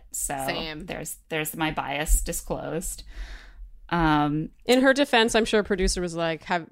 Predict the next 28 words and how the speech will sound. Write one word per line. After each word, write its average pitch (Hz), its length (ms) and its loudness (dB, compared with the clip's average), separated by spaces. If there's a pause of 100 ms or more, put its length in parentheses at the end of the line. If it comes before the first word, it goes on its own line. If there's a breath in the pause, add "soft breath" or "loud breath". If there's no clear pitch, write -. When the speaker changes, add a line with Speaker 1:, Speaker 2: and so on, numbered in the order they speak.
Speaker 3:
you 180 100 -4
know, 156 240 -4 (180)
do 185 120 -8
you 175 60 -6
know 170 100 0
what 165 80 -2
you 175 80 -4
wanna 175 180 -6
do 233 280 4
when 208 100 6
you 170 80 0
come 165 120 -6
out 156 120 -2
of 156 80 -4
the 160 80 -4
limo? 196 480 2
Do 180 100 -2
you 175 40 2
have 165 100 -2
any 160 200 -4
ideas?" 202 840 2
And 151 100 -8
then, 143 240 -10
then 160 80 -4
they 156 80 -4
probably 165 240 0
brainstormed. 156 800 -4
And 143 320 -10